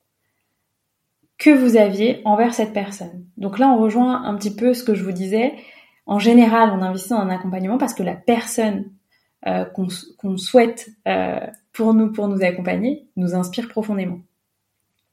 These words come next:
L'être humain, encore aujourd'hui, a tendance, du coup, quand quelqu'un nous inspire profondément, à le mettre un peu sur un piédestal.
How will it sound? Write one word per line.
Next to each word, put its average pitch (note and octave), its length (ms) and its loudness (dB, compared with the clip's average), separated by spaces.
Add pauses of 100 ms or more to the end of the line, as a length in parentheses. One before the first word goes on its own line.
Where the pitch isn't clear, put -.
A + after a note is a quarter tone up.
(640)
L'être A#3 420 4
humain, A3 680 2
encore F#3 320 -2
aujourd'hui, F3+ 340 0
a A3+ 80 2
tendance, A3+ 300 -2
du F#3 120 -6
coup, G#3+ 140 -10 (100)
quand B3+ 240 2
quelqu'un G3+ 380 2
nous F3+ 100 -4
inspire - 300 -8
profondément, F#3 680 -6 (260)
à F#3+ 120 -2
le F#3+ 40 0
mettre A#3+ 240 0
un G#3 60 -2
peu A#3+ 100 0
sur A#3+ 160 -2
un G3 80 -4
piédestal. G3 580 -6